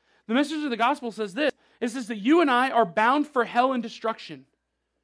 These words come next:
That when we come screaming into this world, we are bound for hell and destruction. Separation from God forever because of a thing called sin.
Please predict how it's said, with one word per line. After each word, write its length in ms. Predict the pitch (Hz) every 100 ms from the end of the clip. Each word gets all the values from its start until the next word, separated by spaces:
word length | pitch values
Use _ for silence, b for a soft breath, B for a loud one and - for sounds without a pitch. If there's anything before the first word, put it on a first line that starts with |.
| _ _ _ _ _ _ _ _ _ _
That 120 | 262
when 120 | 254
we 100 | 285
come 200 | 311 311
screaming 640 | 285 - - 247 311 330 311
into 180 | 302
this 220 | 320 311 226
world, 400 | 196 175 175 220 _ _ _ _ _ _ _ _ _ _
we 240 | 165 226 285
are 220 | 226 214
bound 600 | 160 202 214 240 254 262 _ _
for 240 | - 202
hell 500 | 196 214 220 233 254 _ _ -
and 140 | 208
destruction. 880 | 190 180 - - 226 - - 143 139 _ _ _
Separation 800 | - 262 262 311 269 254 269 247
from 140 | 247
God 300 | 220 226 226
forever 260 | 214 220 208
because 300 | 196 226 208
of 100 | 196
a 60 |
thing 200 | - 240
called 280 | 233 220 202
sin. 400 | - 233 208 156